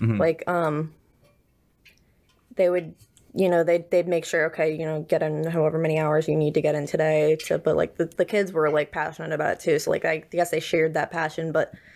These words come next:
Speaker 2: like, if the kids were getting tired of it, maybe, you know, like, like, I think the parents were, like, reminding them why they were doing it, and, like,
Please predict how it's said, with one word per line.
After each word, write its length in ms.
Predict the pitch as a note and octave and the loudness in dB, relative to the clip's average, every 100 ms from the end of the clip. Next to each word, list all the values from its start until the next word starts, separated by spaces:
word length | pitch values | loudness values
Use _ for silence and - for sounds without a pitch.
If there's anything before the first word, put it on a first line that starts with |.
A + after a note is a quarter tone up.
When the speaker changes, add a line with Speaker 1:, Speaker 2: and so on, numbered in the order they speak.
| - - - | -20 -10 -4
Speaker 2:
like, 140 | F3+ | -2
if 120 | G3 | -2
the 80 | F3+ | -4
kids 260 | F#3 G3+ E3+ | -2 -2 0
were 120 | F3 | -2
getting 260 | E3+ F3 F3 | 0 -2 -2
tired 280 | F3 D3+ | -2 0
of 120 | D3+ D3 | 0 0
it, 240 | - - | -4 -4
maybe, 280 | D3+ D3+ D3+ | -2 0 0
you 80 | D#3+ | -2
know, 140 | D3+ | 0
like, 220 | D#3 - _ _ _ _ _ _ - - | 0 -2 _ _ _ _ _ _ -10 -4
like, 160 | D#3+ - | -2 -2
I 60 | |
think 200 | - F3 | -4 -4
the 60 | D#3+ | -6
parents 300 | F#3 D#3+ C#3 | -2 -2 0
were, 200 | D#3 D3 | 0 2
like, 120 | C#3+ | 2
reminding 300 | D#3 D#3 D3+ D3 | 0 0 0 -2
them 120 | D3 | -2
why 180 | C#3+ D3 | 0 0
they 100 | C#3+ | 0
were 60 | |
doing 320 | C#3+ D3 D3 D3 | 0 0 0 -2
it, 160 | D3+ | -4
and, 100 | F2+ | -2
like, 280 | - E3 - | -2 -4 -8